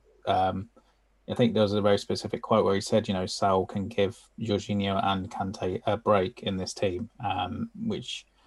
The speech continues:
we all knew was needed. Um,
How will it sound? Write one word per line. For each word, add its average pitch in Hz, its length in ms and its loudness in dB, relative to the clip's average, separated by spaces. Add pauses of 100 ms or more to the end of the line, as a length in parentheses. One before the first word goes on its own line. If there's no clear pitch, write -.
(500)
we 117 320 8
all 104 120 6
knew 101 380 2 (160)
was 104 240 0
needed. 107 480 4
Um, 98 560 2